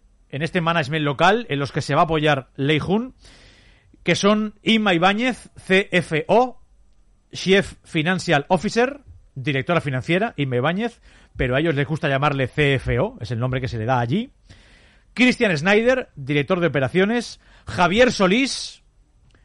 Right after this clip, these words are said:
que ya era y sigue siendo responsable jurídico, pero además de otras funciones, va a ser director corporativo de Valencia. Jorge García, encargado de marketing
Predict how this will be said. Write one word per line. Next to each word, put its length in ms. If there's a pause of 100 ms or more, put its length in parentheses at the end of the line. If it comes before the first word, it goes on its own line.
(120)
que 160
ya 200
era 240
y 80
sigue 240
siendo 480
responsable 500
jurídico, 480
pero 200
además 480 (200)
de 440
otras 180
funciones, 480 (480)
va 60
a 40
ser 160
director 360
corporativo 520
de 80
Valencia. 500 (340)
Jorge 340
García, 520
encargado 460
de 420
marketing 600